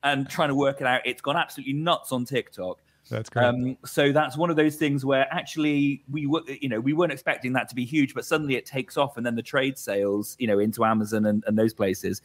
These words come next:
Speaker 1: have a, have a, a completely different life of their own.
Speaker 2: Well, uh, you were nice enough to send me some examples of stuff at Unbound. So on the extended show, uh, if you're a patron, folks, we'll be, uh, we'll talking a little bit about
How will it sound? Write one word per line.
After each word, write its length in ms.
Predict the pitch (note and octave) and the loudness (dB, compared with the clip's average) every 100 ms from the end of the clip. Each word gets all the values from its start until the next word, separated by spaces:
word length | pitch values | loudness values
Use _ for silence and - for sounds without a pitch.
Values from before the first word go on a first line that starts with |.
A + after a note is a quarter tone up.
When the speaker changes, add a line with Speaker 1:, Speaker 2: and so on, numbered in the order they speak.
| - - _ | -18 -20 _
Speaker 1:
have 180 | - B2+ | -2 0
a, 200 | A#2+ A2+ | 0 -2
have 180 | B2+ A#2 | -2 0
a, 340 | A2+ A2+ A2+ A2 | 2 2 0 0
a 80 | A2+ | -2
completely 520 | B2+ A#2+ - D3 A#2+ | 0 -2 0 0 0
different 340 | A2+ B2 B2 G#2+ | -2 -2 -2 0
life 240 | A#2 A2+ | 0 -2
of 100 | G#2 | -2
their 220 | G#2+ A2+ | -2 0
own. 220 | A2 D#2 F#2+ _ _ _ - - - B2+ | -4 -8 -16 _ _ _ -12 -12 -12 -6
Speaker 2:
Well, 260 | E3 E3+ | -4 -2
uh, 180 | G3 F3 | -2 -2
you 160 | E3 F3 | 0 0
were 80 | F3 | 0
nice 220 | A3+ A#3 | 0 0
enough 180 | G3 - | -2 -2
to 100 | D3 | -2
send 240 | - F#3+ | 0 2
me 100 | F3 | 2
some 200 | C#3 D3+ | 0 0
examples 600 | C#3 A#2+ D3+ D#3 C3+ A#2 | 0 0 0 2 0 -2
of 200 | F#3 D3 | -2 -2
stuff 220 | - D3 C#3 | 0 0 0
at 80 | |
Unbound. 420 | B2+ C#3 B2 A2+ G#2+ | 0 2 0 0 0
So 180 | D3+ | 2
on 120 | C#3 C#3+ | 2 2
the 60 | |
extended 520 | C#3 - G#3+ A3+ C#3+ | 0 2 2 2 0
show, 400 | - C#3 A2+ A2+ | 0 0 2 0
uh, 300 | C3 C3 B2+ - | 0 2 2 2
if 140 | C3+ | 0
you're 80 | D3 | 0
a 40 | |
patron, 380 | B2+ F3 - C3 | 2 0 2 -2
folks, 360 | A2 A#2 A2 - | -2 -2 -4 -2
we'll 200 | C3 C3+ | 0 2
be, 280 | B2 C3+ B2+ | 2 2 4
uh, 220 | A#2+ B2 | 2 2
we'll 120 | C#3+ | 0
talking 520 | C3+ D#3 D3+ D#3 D3+ | 2 2 2 0 -2
a 100 | D#3+ | 0
little 200 | C3+ D3 | 0 0
bit 160 | C#3 C#3+ | 2 0
about 360 | C3 C3 B2+ | 2 4 2